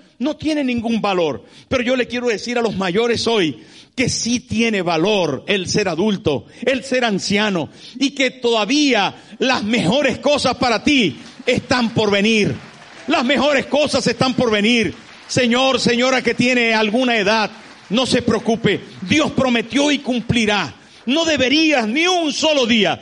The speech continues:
perder la esperanza de que lograrás tus sueños, de que verás cosas mejores en el futuro. Tenemos la idea de viejecitos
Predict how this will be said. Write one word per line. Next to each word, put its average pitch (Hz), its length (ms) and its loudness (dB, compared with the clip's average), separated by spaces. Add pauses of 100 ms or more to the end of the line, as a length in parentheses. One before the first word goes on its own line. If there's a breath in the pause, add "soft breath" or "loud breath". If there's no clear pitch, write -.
(200 loud breath)
perder 277 400 2
la 262 100 0
esperanza 262 760 0 (200 loud breath)
de 190 220 0
que 226 120 -2
lograrás 196 640 -2
tus - 160 -4
sueños, 196 500 -2 (220 loud breath)
de 311 200 -2
que 302 120 0
verás 277 280 0
cosas 311 320 -2
mejores 269 460 0
en 254 100 0
el 247 140 -2
futuro. 226 800 -2 (600)
Tenemos 214 340 0
la 214 140 2
idea 233 480 2
de 226 100 0
viejecitos 214 800 -2